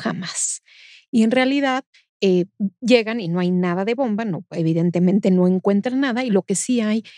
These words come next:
es un opositor al régimen, em, bielorruso, eh,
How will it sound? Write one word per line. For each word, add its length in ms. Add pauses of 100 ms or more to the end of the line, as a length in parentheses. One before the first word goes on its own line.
(120)
es 180
un 140
opositor 840
al 220
régimen, 840
em, 480
bielorruso, 680 (520)
eh, 200